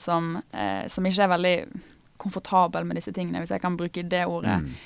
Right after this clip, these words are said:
Speaker 1: eh, kanskje tenker sånn, «Å, kjære tid.» Altså, de kjenner denne frykten kommer
Speaker 2: Ja.
Speaker 1: med en gang, sant?
Speaker 2: Ja.
Speaker 1: Så skummelt å skulle snakke med hun på telefonen, og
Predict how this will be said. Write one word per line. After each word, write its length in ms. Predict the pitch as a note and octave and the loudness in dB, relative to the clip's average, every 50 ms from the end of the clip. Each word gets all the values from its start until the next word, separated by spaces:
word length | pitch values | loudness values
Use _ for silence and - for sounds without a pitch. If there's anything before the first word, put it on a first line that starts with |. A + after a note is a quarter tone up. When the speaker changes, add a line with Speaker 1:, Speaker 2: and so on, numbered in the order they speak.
| - - - - _ | -20 -20 -20 -20 _
Speaker 1:
eh, 440 | - - F#3+ F#3 F3+ F3+ F3+ F3 E3+ - | 0 4 4 6 6 6 6 4 2 2
kanskje 380 | - G#3+ F#3+ F#3+ - A3 - - - | 2 2 2 2 2 2 0 0 -2
tenker 340 | - G#3 F#3 F3+ F3 G3+ G3 | -4 -2 -2 0 0 0 0
sånn, 200 | F#3+ F#3+ F3 F3 - | 0 0 -2 -2 -4
«Å, 80 | F#3 | -4
kjære 520 | F3+ - - - F#3+ F3 F3+ F#3+ F3+ F3+ F#3 | -4 -2 -2 0 2 2 2 0 0 -4 -6
tid.» 340 | - F3 E3 E3+ E3+ - - | -6 -4 -4 -4 -4 -2 -2
Altså, 140 | G3+ F#3 G3+ | -2 0 2
de 80 | G3+ G#3 | 2 4
kjenner 300 | - A3 G#3 G#3+ G#3+ G3+ | 4 4 6 6 6 6
denne 80 | G#3 - | 4 2
frykten 480 | - B3 A#3+ - - - - D3+ D#3+ | 2 0 0 0 -4 -6 -6 -6 -4
kommer 280 | - F3 E3+ E3 E3 F#3 | -2 -2 0 2 4 4
Speaker 2:
Ja. 80 | F#3+ | 4
Speaker 1:
med 100 | - E3+ | 4 4
en 80 | E3 - | 2 2
gang, 160 | E3 D#3+ E3 E3+ | 0 0 -2 0
sant? 180 | - F3 F#3 F#3 | 2 4 4 4
Speaker 2:
Ja. 40 | |
Speaker 1:
Så 160 | D#3 - - G#3+ | 2 2 -2 -2
skummelt 720 | - - - - - - A3+ A#3 G3 E3 D#3 D#3+ - - | -2 -4 -6 -6 2 8 8 8 8 6 2 -2 -2 -4
å 60 | F3+ | -6
skulle 180 | - - E3+ - | -6 -6 -6 -6
snakke 380 | - - - - _ - A#3+ | -6 -8 -10 -10 _ 2 2
med 80 | G#3 F3 | 2 4
hun 160 | F#3 G3+ A3 G3+ | 4 2 2 2
på 100 | F3+ - | 0 -4
telefonen, 640 | - E3 D#3+ D#3+ - G3 A3 A#3 A3 F3 D#3+ E3 D#3 | -6 -6 -6 -4 -2 0 2 2 2 2 0 0 0
og 80 | D#3+ | -2